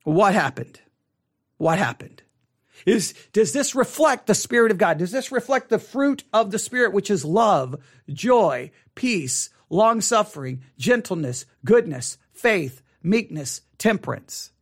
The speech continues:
Does this demonstrate that? Does it demonstrate First Corinthians thirteen and what love is? Does it demonstrate Matthew five forty-four, that we're to love our enemies, pray for them that would persecute you and use us?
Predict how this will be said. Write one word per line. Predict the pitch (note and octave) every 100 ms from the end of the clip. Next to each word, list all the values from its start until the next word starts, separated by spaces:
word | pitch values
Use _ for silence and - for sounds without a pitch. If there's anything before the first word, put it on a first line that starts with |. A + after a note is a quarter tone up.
| _ _
Does | - G3 -
this | D4+ -
demonstrate | E3 B3 C#4 C#4 A#3+ A3+ G#3+ F3 B2+
that? | F#3+ B2+ - _ _ -
Does | G#3
it | G#3
demonstrate | G3 C#4 D4 - A#3+ -
First | A#3+ A#3+
Corinthians | - A3 A3 - G3+ F#3+
thirteen | - G3+ F3+ G#3+ G3 - _ -
and | F3
what | G3+ F#3+
love | F3 G3+ G3
is? | - F#3+ F3+ - - - _ _ _ _ _ _ _ _ _ _ -
Does | G#3 G3+
it | E3+
demonstrate | A#3+ C4 A#3 A3+ F#3
Matthew | F#3+ G3 G3 G3
five | - A3 G#3 G#3
forty-four, | G#3+ G#3+ F#3 A3 G#3
that | - _ _ _ -
we're | G3+
to | G3+
love | F#3 A#3+ A#3+
our | A3+
enemies, | E3+ E3+ D3 B2+ A#2+ - _ _ -
pray | A#3 C4
for | C4+ G#3
them | D#3 C3 C#3
that | -
would | F#3+ C3+ _ _ _
persecute | - C#4 D4+ G#3 - E3+
you | D3+ D3
and | D3
use | F#3 C#4 C4
us? | C3+